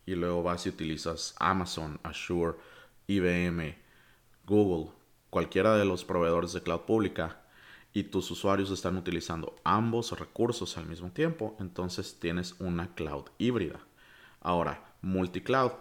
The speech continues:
es una configuración donde tienes múltiples clouds, ya sean clouds privadas, cloud públicas o cloud privadas y públicas. Entonces, si lo ven de esta manera, una cloud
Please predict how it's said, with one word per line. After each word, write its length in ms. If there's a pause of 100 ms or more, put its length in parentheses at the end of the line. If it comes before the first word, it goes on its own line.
(540)
es 460
una 240
configuración 600
donde 220
tienes 460
múltiples 640
clouds, 560
ya 120
sean 440 (240)
clouds 520
privadas, 760
cloud 320
públicas 680
o 220
cloud 240 (140)
privadas 680
y 80
públicas. 760 (640)
Entonces, 800 (220)
si 180
lo 140
ven 180
de 100
esta 220
manera, 540 (800)
una 260
cloud 280